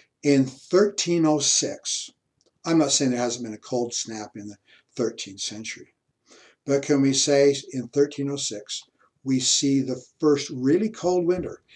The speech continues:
in a lot of places in three hundred years, going way back. And we now say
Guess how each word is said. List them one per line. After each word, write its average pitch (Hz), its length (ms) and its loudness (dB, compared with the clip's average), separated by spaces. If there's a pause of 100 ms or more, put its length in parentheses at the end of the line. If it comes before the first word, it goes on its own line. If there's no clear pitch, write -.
(260)
in 131 100 0
a 123 60 0
lot 127 240 0
of 185 80 -6
places - 560 -6 (260)
in 143 220 0
three 170 600 -4
hundred 131 720 -6
years, 117 560 -8 (280)
going 139 340 -2
way 156 240 2
back. - 440 -10 (1900)
And 143 140 0
we 135 180 4
now 123 160 2
say 107 360 -4